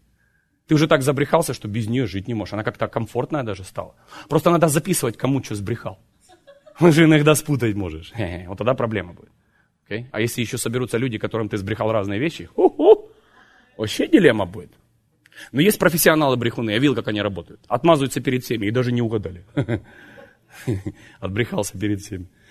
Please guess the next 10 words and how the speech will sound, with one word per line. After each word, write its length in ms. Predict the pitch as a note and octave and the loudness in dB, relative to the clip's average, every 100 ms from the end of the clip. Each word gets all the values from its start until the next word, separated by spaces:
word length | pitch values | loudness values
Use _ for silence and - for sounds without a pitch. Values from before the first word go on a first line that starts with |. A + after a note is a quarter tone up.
| - _ | -20 _
Смотри, 340 | - G3+ C3+ - _ _ _ - | 0 2 2 -4 _ _ _ -4
страх 280 | - C4 B3+ | 6 6 8
перед 200 | A3 G#3+ | 2 4
Господом 360 | D4+ F3+ D#3+ | 2 2 2
заключается 460 | D#3+ E3+ E3+ F3+ G3 | 2 0 0 2 2
в 60 | |
том, 100 | A#3 | 0
чтобы 240 | C4 D#3 C#3+ | -2 -2 0
ненавидеть 360 | C#3+ E3+ D#3 | 2 2 0
зло. 280 | G2+ G2 G#2+ | -2 -4 -4